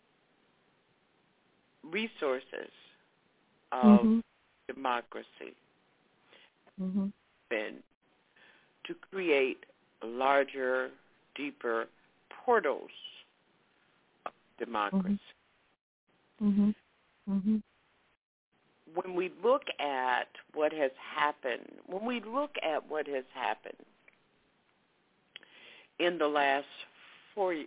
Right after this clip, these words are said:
Speaker 1: four years, when we look at the Trump administration,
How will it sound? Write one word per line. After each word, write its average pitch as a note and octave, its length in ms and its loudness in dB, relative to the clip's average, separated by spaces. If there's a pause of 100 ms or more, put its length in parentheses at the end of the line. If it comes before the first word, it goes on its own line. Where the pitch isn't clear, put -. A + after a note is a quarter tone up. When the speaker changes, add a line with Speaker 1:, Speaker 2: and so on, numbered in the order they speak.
(640)
Speaker 1:
four E3 140 0
years, G#2 400 -6 (140)
when B2+ 160 -10 (240)
we D3 100 -6
look A#3 200 -6
at G3+ 100 -6
the C3 80 -12 (240)
Trump C#3+ 260 -6
administration, - 960 -14